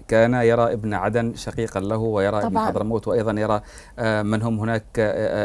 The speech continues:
Speaker 1: آه، ابن صنعاء أيضًا شقيقا له وكذا. اليوم عندما، آه،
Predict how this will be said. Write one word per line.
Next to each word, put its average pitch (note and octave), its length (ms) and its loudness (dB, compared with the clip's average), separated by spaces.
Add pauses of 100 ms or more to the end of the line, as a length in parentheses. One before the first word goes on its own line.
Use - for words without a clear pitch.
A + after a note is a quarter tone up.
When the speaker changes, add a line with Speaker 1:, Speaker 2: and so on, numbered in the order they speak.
Speaker 1:
آه، - 20 -2
ابن A2 200 -4
صنعاء G#2 480 0 (120)
أيضًا G#2+ 280 0
شقيقا G#2 420 -4
له G2+ 120 0
وكذا. F#2+ 340 -2
اليوم D3+ 300 6 (280)
عندما، D#3 400 4
آه، D3+ 60 -2